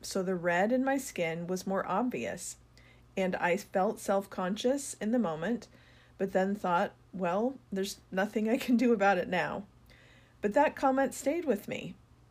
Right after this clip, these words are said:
I haven't forgotten it, and honestly, I think about it every time I put foundation on <laughs> my face to make sure I put enough on my nose. I know, it seems silly, but that kind of comment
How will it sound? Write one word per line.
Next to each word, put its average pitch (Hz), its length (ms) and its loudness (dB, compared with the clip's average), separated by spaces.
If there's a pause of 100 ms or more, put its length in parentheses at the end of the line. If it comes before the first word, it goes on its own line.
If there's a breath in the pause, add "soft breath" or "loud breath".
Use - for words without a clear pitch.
(100)
I 170 60 -4
haven't 208 380 0
forgotten 185 480 -2
it, 233 320 0
and 196 240 -2 (100)
honestly, 226 540 0
I 233 80 2
think 202 240 -6
about 185 280 2
it 190 240 -2
every 185 300 0
time 185 340 -2
I 180 100 0
put 180 280 -4
foundation 180 640 -2
on 160 300 -2 (180)
<laughs> - 140 -20
my 233 260 2
face - 540 -2 (360 loud breath)
to 240 100 0
make 202 220 2
sure 185 560 0 (100)
I 202 100 0
put 196 260 -2
enough 175 500 -4
on 156 160 -6
my 165 160 -4
nose. - 440 -10 (1600 loud breath)
I 247 120 8
know, 220 220 4
it 202 140 -4
seems 233 360 2
silly, 160 440 0
but 208 180 -2
that 247 200 0
kind 320 180 -2
of 330 140 -6
comment 208 680 -2